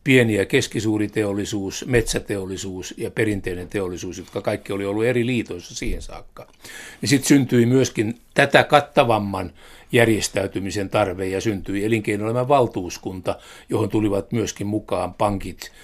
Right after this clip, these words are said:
kauppa ja palvelualat teollisuuden lisäksi.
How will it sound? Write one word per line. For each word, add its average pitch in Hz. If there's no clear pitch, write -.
kauppa -
ja 113
palvelualat 85
teollisuuden 95
lisäksi. -